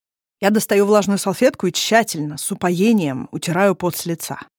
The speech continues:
Только сейчас чувствую, как тут душно в этой комнатушке. Удивительно, как до сих пор не задохнулась.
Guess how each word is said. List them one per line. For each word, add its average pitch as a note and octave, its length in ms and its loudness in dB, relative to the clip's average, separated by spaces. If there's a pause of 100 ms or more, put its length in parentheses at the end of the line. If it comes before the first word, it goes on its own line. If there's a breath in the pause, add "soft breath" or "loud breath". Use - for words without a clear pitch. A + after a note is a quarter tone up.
(260)
Только F#3 240 -2
сейчас G#3 340 0
чувствую, D#3+ 440 -6
как - 180 -8
тут D#3+ 180 -4
душно F3+ 320 -2
в C#3+ 40 -4
этой C#3 140 -6
комнатушке. D3 640 -2 (300)
Удивительно, E3 440 0
как F3 160 -6
до F3+ 100 0
сих - 160 -10
пор F3 140 0
не F3+ 120 2
задохнулась. E3+ 600 -2